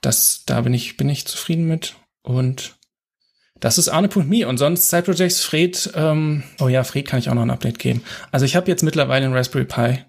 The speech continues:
bin gerade noch dabei, die ganzen Medien, die noch offen hat, das ist eine komplett andere Geschichte. Der ist, ist noch nicht verfügbar, ähm, für Fred, aber sobald das der Fall ist, wird da Fred deployed. Das ist quasi, es kann sich nur noch um Wochen handeln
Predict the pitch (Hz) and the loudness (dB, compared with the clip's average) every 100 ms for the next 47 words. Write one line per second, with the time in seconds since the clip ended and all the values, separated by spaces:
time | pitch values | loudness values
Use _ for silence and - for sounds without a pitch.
0 | - 131 123 147 165 139 147 123 123 131 | -2 0 2 2 2 0 -2 0 2 2
1 | 127 131 123 135 131 135 127 143 143 135 | 0 0 2 2 2 2 2 2 2 2
2 | 120 123 - - - - _ - 127 127 | 0 0 -6 -18 -20 -20 _ 0 2 2
3 | 123 - 147 147 127 - 147 147 139 127 | 0 0 -2 0 0 0 0 0 0 -2
4 | 117 113 110 107 113 - - 127 135 139 | -2 -2 -6 -6 -8 -6 -6 -2 0 2
5 | - - - 170 185 175 208 156 - 165 | 2 0 0 2 2 2 0 -2 -2 -4
6 | - 127 165 - - - - - _ _ | 0 0 0 -6 -16 -14 -14 -18 _ _
7 | - 131 127 - - - 165 160 - - | 0 0 0 -2 -2 2 2 0 -4 0
8 | 127 131 139 127 131 131 139 143 - 143 | 2 2 2 0 2 2 2 0 -2 0
9 | 131 - 131 - 131 131 120 143 131 127 | 2 2 0 0 0 0 -2 -2 -2 0
10 | 131 - - 139 127 127 - 117 120 - | -2 -2 -2 -2 0 -4 -2 -2 -2 -2
11 | - - 127 123 143 - 202 180 170 170 | -4 0 0 2 0 0 2 2 2 0
12 | 139 113 110 120 - 76 143 | 0 -2 -2 -4 -6 -8 -8